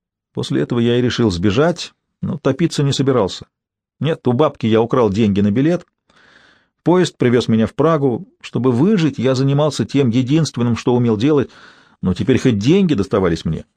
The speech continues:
Потом перебрался в Амстердам. Я вовсе не думал там задерживаться, просто не знал, куда ещё податься.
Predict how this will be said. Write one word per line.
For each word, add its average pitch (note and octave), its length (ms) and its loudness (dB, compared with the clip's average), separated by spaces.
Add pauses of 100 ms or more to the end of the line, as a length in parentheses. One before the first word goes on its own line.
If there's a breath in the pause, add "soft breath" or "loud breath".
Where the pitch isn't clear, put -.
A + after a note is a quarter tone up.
(380)
Потом F3 320 -2
перебрался B2 500 0
в A2 40 0
Амстердам. A2 600 0 (220)
Я E2+ 200 -6
вовсе A#2 360 0
не C#3+ 120 4
думал C3 300 2
там G#2+ 200 0
задерживаться, G#2 680 -2 (480 soft breath)
просто F2+ 280 -2
не B2 100 2
знал, A#2 240 0
куда B2+ 180 2
ещё C3 180 0
податься. C3 480 -2